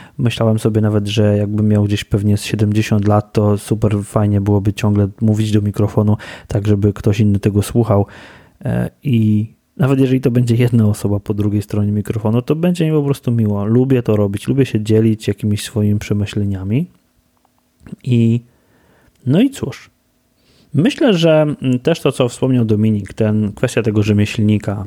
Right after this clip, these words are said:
Ja kiedyś popełniłem taki tekst, że jestem rzemieślnikiem, a nie przedsiębiorcą i dobrze mi z byciem tym rzemieślnikiem, bo znam swój fach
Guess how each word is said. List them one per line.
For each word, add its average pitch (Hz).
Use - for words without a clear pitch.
Ja 127
kiedyś 117
popełniłem 110
taki 104
tekst, -
że 113
jestem 104
rzemieślnikiem, 110
a 104
nie 101
przedsiębiorcą 107
i 107
dobrze 117
mi 110
z 98
byciem 101
tym 101
rzemieślnikiem, 101
bo 107
znam 120
swój -
fach -